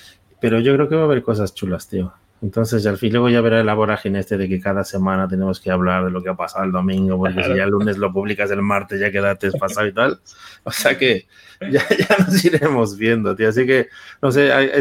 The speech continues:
Speaker 1: hay, lo que pone aquí es mi, mi Twitter, entonces Y con ese mismo, con ese mismo nombre me buscáis en, en YouTube y me encontráis el podcast. Entonces, pues yo qué sé, si os, si os interesa
Speaker 2: Sí,
Speaker 1: un
Speaker 2: sí,
Speaker 1: poco,
Speaker 2: re-,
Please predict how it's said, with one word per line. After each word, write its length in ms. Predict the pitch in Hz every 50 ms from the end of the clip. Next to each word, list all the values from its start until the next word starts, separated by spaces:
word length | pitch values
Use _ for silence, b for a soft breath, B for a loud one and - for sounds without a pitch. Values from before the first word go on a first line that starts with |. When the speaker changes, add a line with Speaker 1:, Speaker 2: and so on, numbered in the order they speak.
| 123 123 135 127 123
Speaker 1:
hay, 140 | 139 139 131
lo 180 | 127 127 117
que 160 | 131 135 123 123 131 131 135 127
pone 200 | - 151 156 151
aquí 200 | 143 131 143 147
es 160 | 147 139 -
mi, 320 | 139 131 127 120 120 113 110 110 110
mi 140 | 110 110 104
Twitter, 460 | - 135 143 143 - 165 170 160 151
entonces 720 | 131 117 120 120 117 - - 127 113 - - - - b b b b b b b -
Y 40 |
con 160 | - 120 120 135
ese 180 | 131 - 135
mismo, 920 | 131 135 131 127 135 135 127 123 120 120 117 117 110 110 104 101 101 98 _ _
con 120 | - 123 123
ese 160 | 113 117 117
mismo 260 | 117 120 120 120 120
nombre 340 | 120 131 131 123 120 117 110
me 140 | 110 104 98
buscáis 600 | 101 98 95 92 101 - - 110 110 113 110 113
en, 260 | 113 110 104 104 107 - -
en 140 | 101 101 95
YouTube 440 | 101 104 98 - 113 123 139 143
y 100 | 135 120
me 120 | 101 95 92
encontráis 480 | 92 92 92 90 92 92 95 92 92
el 120 | 95 90 85
podcast. 500 | _ - 90 90 - - 85 - - _
Entonces, 600 | 92 98 92 92 - 98 92 90 - - - _ B B B B B B B B B B B B B B B _ _
pues 160 | - 98 92
yo 120 | 101 98 95
qué 80 | 95
sé, 200 | 104 113 - -
si 140 | - - 104
os, 80 | 92 -
si 300 | - - - - - 107
os 140 | 98 - -
interesa 500 | 110 104 - 113 107 113 110 - 110 107
Speaker 2:
Sí, 60 | 107
Speaker 1:
un 60 | 107 104
Speaker 2:
sí, 80 | - 117
Speaker 1:
poco, 240 | 113 117 117 117 117
Speaker 2:
re-, 60 | -